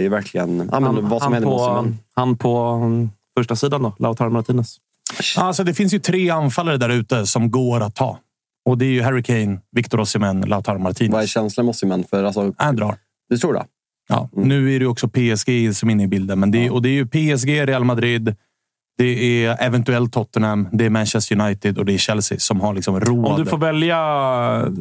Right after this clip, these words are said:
Speaker 2: liksom, fritt till United.
Speaker 1: Alltså, jag hade nog fanns, alltså, det är en liten chansning med tanke på hans muskelskador, Victor Osimhen. Men
Speaker 2: Mm.
Speaker 1: ska du bara gå på kvalitet och ålder så tar jag Victor Osimhen. Harry Kane,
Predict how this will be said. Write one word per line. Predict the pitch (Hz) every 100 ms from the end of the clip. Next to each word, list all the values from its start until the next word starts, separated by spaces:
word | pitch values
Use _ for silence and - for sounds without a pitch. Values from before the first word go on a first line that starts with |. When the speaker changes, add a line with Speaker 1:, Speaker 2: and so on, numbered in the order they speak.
| 135
Speaker 2:
liksom, | 123 113 113 113 113 113 113 - - _ - -
fritt | 147 123 - - _ _
till | 117 107
United. | 104 - -
Speaker 1:
Alltså, | 131 135
jag |
hade | 160
nog | 165
fanns, | 139 110 - 101
alltså, | 127 151
det | 147 170
är | 170
en | 170 170 175
liten | 185 160 135 _ 139 127 123
chansning | 131 113 101 123 113
med | 110
tanke | 113 98
på | - 101
hans | 101 95 95 -
muskelskador, | 101 - 98 - 98 98 95
Victor | 95 -
Osimhen. | 92 - 101 92 92
Men | 110
Speaker 2:
Mm. | 107
Speaker 1:
ska | 107 113
du |
bara | 107 110
gå | 104
på | -
kvalitet | 110 104 143 127
och | 104
ålder | 101 113 131 98
så | - 101
tar | - 98
jag | 95
Victor | 92 95 95
Osimhen. | - 113 92
Harry | 110 117
Kane, | - 143 127 123 120